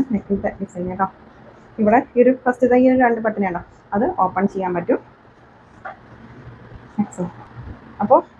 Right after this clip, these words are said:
നിങ്ങൾ ഐറ്റം, ആ, ഇപ്പൊ ഇതിന്റെ സ്ക്രീൻഷോട്ട് അയച്ചാൽ ഇത് സ്റ്റോക്ക് ഔട്ട് ആണെങ്കിൽ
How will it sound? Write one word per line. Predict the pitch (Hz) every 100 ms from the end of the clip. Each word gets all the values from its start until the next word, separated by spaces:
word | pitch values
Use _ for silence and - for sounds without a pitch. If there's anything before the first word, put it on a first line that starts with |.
| 240
നിങ്ങൾ | 247 269 330 220
ഐറ്റം, | 214 269 269 - - - -
ആ, | 214 214
ഇപ്പൊ | 226 - 214
ഇതിന്റെ | 226 240
സ്ക്രീൻഷോട്ട് | - 220 220 208 214
അയച്ചാൽ | 202 190 220
ഇത് | 226 277
സ്റ്റോക്ക് | 240 214 254
ഔട്ട് | 277 226
ആണെങ്കിൽ | 185